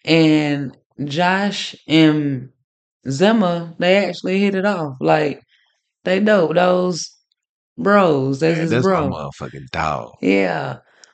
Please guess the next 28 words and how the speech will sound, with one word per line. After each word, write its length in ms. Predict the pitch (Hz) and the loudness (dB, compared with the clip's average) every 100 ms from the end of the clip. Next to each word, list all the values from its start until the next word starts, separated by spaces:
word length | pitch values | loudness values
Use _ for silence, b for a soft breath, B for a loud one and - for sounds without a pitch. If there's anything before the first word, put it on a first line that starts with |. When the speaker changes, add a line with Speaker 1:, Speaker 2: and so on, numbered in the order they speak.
| _ | _
Speaker 1:
But 600 | 160 175 165 156 - - _ _ _ _ | 0 0 0 -4 -8 -14 _ _ _ _
my 380 | 165 170 185 208 | -4 0 2 0
thing 440 | 208 190 175 170 156 | -2 -4 -2 -4 -4
is, 520 | 160 160 151 147 147 | -2 -2 -2 -4 -4
Speaker 2:
That 140 | 104 104 | -2 0
my 60 | |
Speaker 1:
I, 440 | 160 175 180 175 160 | 0 0 -4 -6 -10
Speaker 2:
motherfucking 280 | 143 71 82 | -14 -14 -8
bro, 260 | 80 71 | -6 -6
man. 300 | 67 71 71 71 _ _ - | -10 -14 -14 -20 _ _ 0
Speaker 1:
I 220 | 185 208 | 2 4
was 200 | 196 165 | 0 -2
happy 380 | 175 196 196 165 | 0 -2 -2 -4
about 380 | 165 160 156 151 | -2 0 0 -2
it 140 | 131 b b b - | -8 b b b -6
because 400 | 165 175 165 165 | -2 0 0 0
I 140 | 165 | -2
felt 360 | 165 170 156 147 | -2 -4 -4 -6
like, 380 | 160 160 135 _ | -4 -4 -8 _
you 180 | - - | -14 -10
know, 440 | 311 311 302 294 294 _ _ _ _ _ _ _ _ | -2 0 0 -4 -10 _ _ _ _ _ _ _ _
Josh 380 | - - - - | -14 -10 -6 -6
is 160 | 330 285 | -6 -4
a 100 | 269 | -2
good 260 | 294 320 | 0 -2
influence 680 | 427 269 262 220 196 175 160 | 0 0 0 -2 0 0 -2
on 240 | 170 160 156 | -4 -4 -2
Bae. 260 | 139 123 | -4 -4